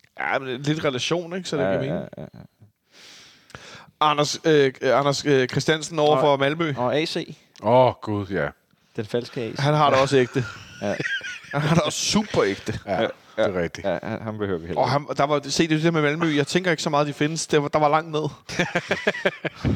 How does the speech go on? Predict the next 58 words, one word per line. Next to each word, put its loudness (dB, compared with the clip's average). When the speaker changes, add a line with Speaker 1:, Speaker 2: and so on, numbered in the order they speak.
Speaker 2:
Ja. -2
Speaker 1:
Og -8
Speaker 2:
Ja. 0
Speaker 1:
fandme -4
langt -6
ned. -8
Speaker 2:
Ja, 4
det -2
er 2
rigtigt. -6
Men -6
han, -6
spiller -2
han -4
stadigvæk -4
i -8
Malmø, -8
eller -16
hvad? -14
Speaker 3:
Det -10
tror -2
jeg. -6
Speaker 2:
Nå, -10
jamen, -4
Speaker 3:
Det -2
kan 2
godt 4
være, 6
Speaker 2:
øh, 0
Speaker 3:
han -2
er -2
skadet, 0
men... -4
Øh, -2
Speaker 2:
ja, 2
det 0
er 0
han 0
jo -2
nok. -2
Speaker 3:
jeg -6
tror, 0
der 0
er 0
en -2
Speaker 2:
Men, 0
Speaker 3:
spiller. -2
Speaker 2:
øh, -10
men -4
ellers -2
tak. -4
Fuldstændig -8
korrekt. -6
Speaker 1:
Kan 0
I 0
komme 0
på -8
flere? 2